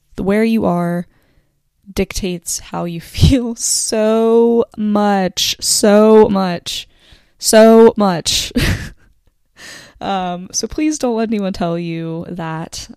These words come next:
um, when you're in environ-, in an environment that allows you to thrive, where you feel seen and accepted and free and loved, you will feel a lot different, I promise.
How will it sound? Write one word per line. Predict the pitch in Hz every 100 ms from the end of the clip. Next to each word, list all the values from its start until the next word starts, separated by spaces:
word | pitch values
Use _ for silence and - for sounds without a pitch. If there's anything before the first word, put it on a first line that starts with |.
| _
um, | 190 180 170 170 190 _ _ _ _ _ _ _ _ _ _ _ _ _ _ _
when | 190 202
you're | 202
in | 202
environ-, | 202 185 165 170 180 - -
in | 185
an | 185
environment | 180 180 175 175 175 180 185 190 - -
that | 196
allows | 180 175 170 165
you | 175
to | -
thrive, | 170 - 175 170 170 175 190 - _ _ _ _ _ _ _ _ _
where | 185 180
you | 180
feel | 175 - 180 170
seen | 170 - 190 180 175 175 175 175 _
and | 180
accepted | 175 - - 170 _ 185 175 175
and | 175 175
free | - 180 170 175
and | 175 175
loved, | 170 170 170 - - _
you | 226 214
will | -
feel | - - -
a | 254 254
lot | 233 _
different, | - - - - - - - _
I | _ -
promise. | - _ - _ - -